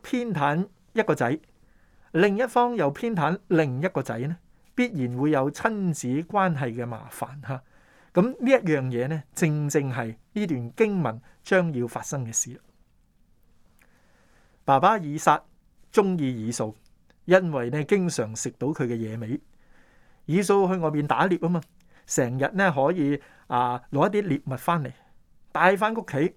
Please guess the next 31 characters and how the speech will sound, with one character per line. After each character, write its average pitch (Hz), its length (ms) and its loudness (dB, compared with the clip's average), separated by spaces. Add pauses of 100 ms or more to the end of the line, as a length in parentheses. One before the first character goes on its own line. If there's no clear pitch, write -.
(120)
啊， 120 360 -10
煮 147 260 -6
成 113 300 -4
野 127 180 -2
味。 135 260 -2 (480)
咁 269 160 4
原 170 140 4
來 147 80 2
以 151 220 0
撒 190 180 2
又 170 140 4
鍾 247 240 0
意 170 80 2
食 - 160 -2
喎， 139 260 -2 (420)
咁 160 240 2
自 160 200 -2
然 113 120 -2
就 120 200 -4
好 143 280 0
喜 147 160 2
歡 175 280 2 (240)
呢 180 120 4
一 190 80 6
個 151 140 0
戶 127 560 0
外 123 220 0
型 117 280 -6
嘅 123 120 -6
仔 113 140 -6
啦。 135 140 -4